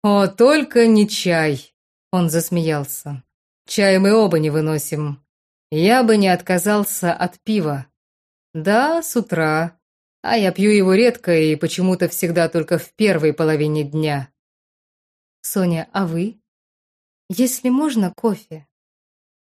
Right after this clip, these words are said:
Я усадила их и незаметно бросила сообщение Августу.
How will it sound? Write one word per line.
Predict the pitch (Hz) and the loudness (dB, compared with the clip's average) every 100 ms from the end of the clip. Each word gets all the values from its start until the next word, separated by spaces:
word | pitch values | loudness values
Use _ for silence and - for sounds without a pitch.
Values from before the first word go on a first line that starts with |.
| _ - | _ -2
Я | 190 202 | 2 2
усадила | 202 214 196 233 | 2 2 4 4
их | 208 - 254 233 | 2 0 -2 0
и | 208 190 | 2 4
незаметно | 185 180 185 202 233 185 | 4 4 2 2 0 -2
бросила | 175 202 208 185 175 | 0 0 0 0 0
сообщение | 175 170 165 - 196 190 185 185 - _ _ | 0 -2 -4 -4 -2 0 0 -2 -6 _ _
Августу. | 196 170 151 147 - - 147 | -4 -4 -4 -8 -10 -12 -14